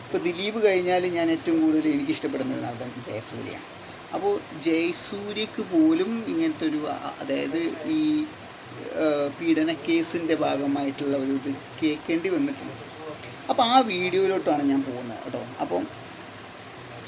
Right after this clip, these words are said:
സോണിയ മൽഹാർ എന്ന് പറഞ്ഞിട്ടുള്ള ഒരു നടി, നടി എന്ന് ഉദ്ദേശിച്ച പുള്ളിക്കാരി ഫേമസ് നടിയൊന്നുമല്ല, ഒരു സഹനടി, പുള്ളിക്കാരി ആണ് ജയസൂര്യക്കെതിരായിട്ട്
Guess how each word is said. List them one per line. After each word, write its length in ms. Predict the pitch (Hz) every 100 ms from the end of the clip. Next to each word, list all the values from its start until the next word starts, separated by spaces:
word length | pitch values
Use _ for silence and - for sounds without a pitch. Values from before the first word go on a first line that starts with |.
| -
സോണിയ 400 | 214 214 220 226
മൽഹാർ 440 | 220 214 - 220
എന്ന് 120 | 202 190
പറഞ്ഞിട്ടുള്ള 300 | 165 170 170
ഒരു 380 | 165 165 160 147 - - - -
നടി, 280 | 151 139 131 135
നടി 200 | 139 160
എന്ന് 120 | 180
ഉദ്ദേശിച്ച 280 | 180 180 202
പുള്ളിക്കാരി 420 | 190 180 190 190
ഫേമസ് 380 | 175 170 175 175
നടിയൊന്നുമല്ല, 560 | 156 156 139 139 220 - - - - - - - - 135
ഒരു 100 | 131
സഹനടി, 480 | 208 202 156 123 - - - - -
പുള്ളിക്കാരി 500 | 170 165 175 165 175 -
ആണ് 420 | 160 147 147 139 -
ജയസൂര്യക്കെതിരായിട്ട് 960 | 135 135 143 139 135 127 127 123